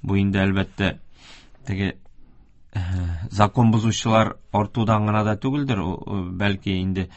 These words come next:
безнең идарә ныграк, э, күбрәк, э, басым ясый башлагандыр закон бозучыларга. М, узган ел нәтиҗәләре буенча мең дүрт йөздән артык закон бозу очрагы булды Татарстан Республикасы буенча. Өч регионга алсак, бу инде ике мең ике йөзләп закон бозу очрагы.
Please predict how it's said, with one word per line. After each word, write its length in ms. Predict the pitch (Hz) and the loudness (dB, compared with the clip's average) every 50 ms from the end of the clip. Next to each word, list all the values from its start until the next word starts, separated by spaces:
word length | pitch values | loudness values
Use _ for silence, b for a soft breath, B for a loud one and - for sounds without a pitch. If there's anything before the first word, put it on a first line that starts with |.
| B B - | B B -8
безнең 580 | - 98 90 - - - - - - 95 101 98 - | -6 -6 -6 -6 -8 -14 -14 -8 -4 -2 -2 -2 -2
идарә 420 | - 87 92 92 98 117 120 127 | -2 -2 0 2 2 2 0 0
ныграк, 540 | 127 120 120 117 123 120 120 117 - - - - | 0 -2 -2 -2 0 -2 -2 -2 -4 -8 -18 -14
э, 240 | - 78 65 65 - - - - | -12 -10 -10 -10 -10 -10 -10 -4
күбрәк, 340 | - 107 107 113 113 110 107 - | -4 0 2 2 2 2 0 -4
э, 300 | - - - - 110 101 | -10 -8 -6 -4 -4 -2
басым 340 | - 110 107 - - 107 104 | 0 -2 -2 0 -2 -2 -2
ясый 260 | 104 101 - 117 101 | -2 -4 -4 -4 -4
башлагандыр 520 | 107 98 - 107 104 104 101 101 98 98 | -4 -4 -2 -2 -2 0 0 -2 -2 -4
закон 320 | 98 104 95 - - 98 95 | -4 -4 -4 -4 -4 -4 -4
бозучыларга. 560 | 98 95 95 - 101 95 95 90 95 90 - B B B B B B - | -4 -6 -6 -6 -4 -4 -4 -4 -4 -6 -8 B B B B B B -6
М, 140 | 110 92 - - | -6 -6 -6 -6
узган 380 | - 104 107 107 107 117 110 107 | -4 -2 -2 2 4 4 4 4
ел 120 | 107 104 | 4 2
нәтиҗәләре 560 | 104 101 95 - - 98 101 101 101 101 98 | 2 2 0 0 -2 -2 0 2 2 2 0
буенча 400 | 92 98 98 95 92 - 127 120 | 0 0 0 0 0 0 0 0
мең 260 | 113 101 104 107 104 98 | 2 2 2 4 4 4
дүрт 200 | 107 98 - - | 2 0 0 0
йөздән 280 | 101 90 95 98 95 | -2 0 2 0 2
артык 280 | 95 95 87 - - 87 | 2 0 -2 -4 -10 -4
закон 420 | 92 98 90 - 107 104 107 107 | -4 -4 -2 -2 -2 -2 -2 -2
бозу 260 | - 107 98 107 113 - | -4 -4 -4 -2 -4 -4
очрагы 420 | 120 - - 117 110 110 107 110 | -4 -6 -4 -2 -2 -2 -2 -2
булды 280 | 107 110 113 110 120 110 | -2 -2 -2 -2 -2 -4
Татарстан 540 | - 110 107 - 110 104 104 - - 104 101 | -4 -4 -6 -4 -4 -6 -6 -6 -6 -4 -4
Республикасы 640 | 101 - - 113 104 101 98 - 107 101 - - | -6 -6 -6 -6 -6 -6 -6 -6 -8 -8 -6 -6
буенча. 400 | 98 95 95 95 95 - 95 90 B B B B B B B B | -4 -4 -4 -4 -4 -4 -6 -6 B B B B B B B B
Өч 200 | - - - - | -6 -4 0 2
регионга 500 | 117 117 107 113 113 110 104 107 104 104 | 2 2 4 4 2 2 2 2 2 0
алсак, 380 | 104 101 - - 131 127 - - B B B B B B B B B | 0 0 -2 -2 -2 -2 -2 -6 B B B B B B B B B
бу 140 | - 104 104 | -2 0 2
инде 240 | 101 98 95 95 92 | 2 2 2 2 0
ике 320 | - 95 98 95 - 117 | 0 0 -6 -4 -2 0
мең 240 | 104 101 98 92 90 87 | 2 2 2 2 0 -2
ике 240 | - - 113 113 | -2 0 2 2
йөзләп 320 | 110 110 113 120 120 120 123 | 2 2 2 0 -2 -2 -2
закон 340 | 123 117 117 - 123 113 113 | -2 -4 -2 -2 -2 0 0
бозу 200 | 113 107 117 113 | -2 -2 -2 -4
очрагы. 520 | 107 - - 107 107 104 107 113 113 117 | -4 -4 -4 -2 -2 -2 -2 -2 -4 -6